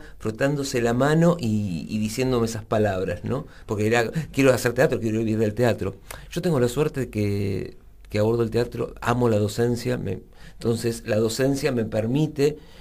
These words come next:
eh, este doble juego de, de poder dirigir, elegir lo que quiero dirigir, actuar cuando quiero actuar y elegir lo que quiero actuar, digo, porque la, la docencia teatral, que es lo que también es una de mis pasiones, digo, me, me permite comer.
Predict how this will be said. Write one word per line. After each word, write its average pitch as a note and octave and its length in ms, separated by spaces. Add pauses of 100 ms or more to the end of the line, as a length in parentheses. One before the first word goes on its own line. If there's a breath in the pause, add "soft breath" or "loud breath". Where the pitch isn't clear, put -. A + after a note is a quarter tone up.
(120 loud breath)
eh, A2 680
este - 200
doble G#2+ 220
juego A#2 260
de, G2+ 260
de F#2+ 100
poder G#2+ 320
dirigir, D3 540 (220)
elegir A2 420
lo A2+ 120
que F#2+ 120
quiero G#2 240
dirigir, A2+ 520 (360 loud breath)
actuar B2 400
cuando G#2+ 160
quiero G#2 160
actuar A#2 200
y A2+ 100
elegir A2 400
lo A2+ 120
que A2+ 60
quiero A2 220
actuar, D#3 280
digo, A#2 140
porque G2 300 (440 loud breath)
la, G#2+ 320
la A#2 180
docencia C#3 460
teatral, D3+ 380
que - 60
es A2 80
lo A#2 100
que G#2+ 140
también A#2+ 280
es A#2 120
una B2 140
de A#2 100
mis G#2+ 140
pasiones, C3+ 480
digo, G#2+ 140
me, G2+ 120
me G2+ 240
permite G2+ 420
comer. F#2+ 340